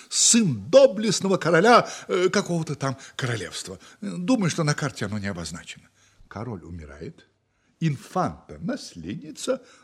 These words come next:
рыцарь в мгновение ока становится королем. Вот когда наступает время осыпать милостями оруженосца и всех, кто помог ему столь высокого достигнуть положения.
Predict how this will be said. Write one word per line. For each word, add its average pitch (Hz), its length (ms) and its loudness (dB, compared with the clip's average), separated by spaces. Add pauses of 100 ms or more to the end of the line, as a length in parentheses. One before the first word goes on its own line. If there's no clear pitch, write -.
рыцарь 160 800 2
в 82 120 -10
мгновение 123 580 -2 (120)
ока 269 540 6 (140)
становится 202 800 -2
королем. 196 680 -8 (540)
Вот 254 400 4
когда 175 580 -2
наступает 180 680 0
время 190 420 2 (320)
осыпать 170 640 4
милостями 151 800 2
оруженосца 131 1500 0 (440)
и 156 100 4
всех, 175 520 4
кто 139 120 2
помог 131 400 2
ему 135 180 -4
столь 127 240 0
высокого 135 600 -2
достигнуть 120 640 -2
положения. 95 680 -10